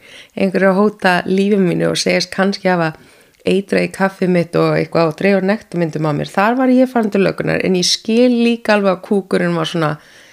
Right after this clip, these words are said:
"Já, nei, herðu, þetta er, þetta er komið gott." Eh, hún sagði lögreglunni frá öllu sem hefði gengið á,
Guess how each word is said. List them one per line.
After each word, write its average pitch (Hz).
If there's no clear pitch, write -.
"Já, 175
nei, 151
herðu, 156
þetta 151
er, 143
þetta -
er 170
komið 165
gott." -
Eh, 196
hún 226
sagði 262
lögreglunni 247
frá -
öllu 208
sem 214
hefði 214
gengið 185
á, 127